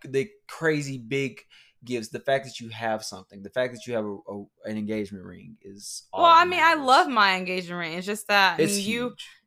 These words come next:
Speaker 2: it is big. It's hella big. That's, like, the first response that people say when
Speaker 1: <laughs>
Speaker 2: they see it. When I look down, I'm like, "Shit, this is big."
Speaker 1: They see that, they like, "Whoa, where
Speaker 2: Like,
Speaker 1: does nigga work?"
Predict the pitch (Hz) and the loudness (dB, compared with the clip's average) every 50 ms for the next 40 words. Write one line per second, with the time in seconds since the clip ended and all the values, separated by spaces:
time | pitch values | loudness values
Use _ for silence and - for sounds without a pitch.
0 | _ - 240 294 349 370 392 403 320 254 196 170 185 180 160 151 147 - - 208 | _ 2 4 6 8 8 8 6 4 2 -2 -2 0 0 0 0 -2 -2 -2 -2
1 | 254 220 - - - - 262 320 349 349 311 269 220 185 185 175 160 165 165 175 | -2 -2 -6 -10 -8 0 4 4 6 6 6 4 2 2 2 2 2 2 2 2
2 | 208 247 - 339 302 339 349 311 277 277 - - 262 247 277 302 - 269 262 311 | 2 2 4 2 2 2 2 0 0 0 2 4 4 4 4 2 0 -4 -6 -4
3 | 294 - 247 247 - - - - - 262 - 294 214 226 269 233 226 226 226 226 | 2 6 6 6 6 4 2 -2 -2 -4 -4 -4 -4 -2 0 0 0 0 2 0
4 | 214 196 196 - - - 233 240 220 190 175 175 180 180 - 185 233 277 285 262 | 0 0 -2 -2 -6 -6 -4 -2 0 0 0 -2 -4 0 4 6 6 6 6 4
5 | 233 190 202 196 202 214 220 208 190 196 - - - - 330 254 220 208 190 175 | 0 0 0 0 2 2 0 -2 -4 -4 -6 -10 -10 -8 -8 -8 -8 -8 -10 -10
6 | 170 160 160 160 165 156 147 139 127 - _ - 98 110 113 - - 110 101 107 | -12 -16 -10 -6 -6 -4 -4 -6 -8 -12 _ -8 -6 -6 -6 -4 -4 -4 -2 0
7 | 117 110 113 127 127 107 104 107 156 202 233 226 220 214 240 269 208 202 170 139 | 0 2 2 2 2 2 6 10 10 12 12 12 10 10 8 8 6 4 4 4
8 | 143 139 147 131 120 - | 6 6 6 4 4 0